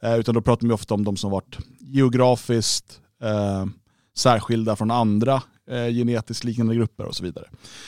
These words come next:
Ehm, och, och, och, och då blir så här frågan, alla är ju medvetna om, okej, det finns, det finns ett fåtal som förnekar det, men alla är medvetna om att vi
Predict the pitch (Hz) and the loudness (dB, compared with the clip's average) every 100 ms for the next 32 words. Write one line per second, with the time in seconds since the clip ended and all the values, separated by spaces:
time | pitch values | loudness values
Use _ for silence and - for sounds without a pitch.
0 | - _ - 123 123 127 127 147 _ _ | -20 _ -4 2 4 6 4 0 _ _
1 | _ _ _ - - - _ _ 170 - | _ _ _ -12 -12 -12 _ _ -14 -8
2 | 175 - _ 165 160 - 202 214 170 160 | -10 -10 _ -18 -16 -8 -6 -4 0 4
3 | 175 160 143 135 123 117 - _ _ - | 6 4 2 4 4 2 -4 _ _ 2
4 | 160 143 165 190 185 - - _ _ - | 4 6 4 2 -2 -16 -20 _ _ 0
5 | 147 143 139 107 110 117 - 98 87 90 | 2 4 4 2 2 0 0 -2 -2 -6
6 | - - - 113 - 135 117 135 160 127 | -12 -10 -4 -2 0 0 0 -2 0 0
7 | 110 - 135 123 104 123 104 110 107 110 | -2 -8 -6 -6 -4 -4 -4 -4 -4 -4
8 | 101 85 - 110 110 - - - - - | -6 -10 -6 -6 -6 -10 -20 -20 -16 2
9 | 156 156 165 151 131 120 110 113 104 101 | 4 4 4 4 4 2 0 0 2 2
10 | 98 - - _ _ _ 110 113 107 104 | 0 -6 -20 _ _ _ -6 -2 0 -2